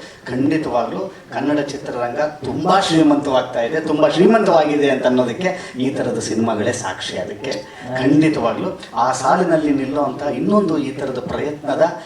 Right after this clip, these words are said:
ಸಿನಿಮಾ ಇದಾಗಿದೆ ಅಂತ ಅನ್ನೋವಂಥದ್ದು ಇದೆಯಲ್ಲ, ಈ ಒಂದು ಸ್ಟೇಜ್ ಮೇಲೆ, ಆ, ನಾನು ಬರೀ ಗೆಸ್ಟಾಗಿ ಮಾತ್ರ ಅಲ್ಲ, ತುಂಬ ಹೆಮ್ಮೆ ಆಗುತ್ತೆ ಒಬ್ಬ ಕನ್ನಡಿಗನಾಗಿ, ಒಬ್ಬ ಕನ್ನಡ ಚಿತ್ರರಂಗದವನಾಗಿ. ಆ, thank you, thank you.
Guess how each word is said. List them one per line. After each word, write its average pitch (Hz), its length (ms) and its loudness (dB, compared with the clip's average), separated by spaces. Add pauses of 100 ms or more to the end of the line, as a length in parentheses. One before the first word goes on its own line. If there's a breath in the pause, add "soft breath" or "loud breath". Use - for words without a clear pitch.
(220 loud breath)
ಸಿನಿಮಾ 220 420 4
ಇದಾಗಿದೆ 156 500 2
ಅಂತ 131 160 0
ಅನ್ನೋವಂಥದ್ದು 123 520 0
ಇದೆಯಲ್ಲ, 110 280 -2 (580 loud breath)
ಈ 160 440 2 (100)
ಒಂದು 139 240 0
ಸ್ಟೇಜ್ 165 300 0
ಮೇಲೆ, 175 600 2
ಆ, 131 220 0
ನಾನು 127 560 -2 (180)
ಬರೀ 151 540 -2
ಗೆಸ್ಟಾಗಿ 160 680 0 (100)
ಮಾತ್ರ 131 320 0
ಅಲ್ಲ, 120 240 0 (440 loud breath)
ತುಂಬ 185 220 0
ಹೆಮ್ಮೆ 175 320 2
ಆಗುತ್ತೆ - 480 0
ಒಬ್ಬ 117 200 -4
ಕನ್ನಡಿಗನಾಗಿ, 107 800 -6 (120)
ಒಬ್ಬ - 160 -6
ಕನ್ನಡ 123 340 -2
ಚಿತ್ರರಂಗದವನಾಗಿ. 185 1080 -4 (280 loud breath)
ಆ, 127 60 -4 (760 loud breath)
thank 123 220 0
you, - 100 -2
thank 107 180 -2
you. 156 120 -8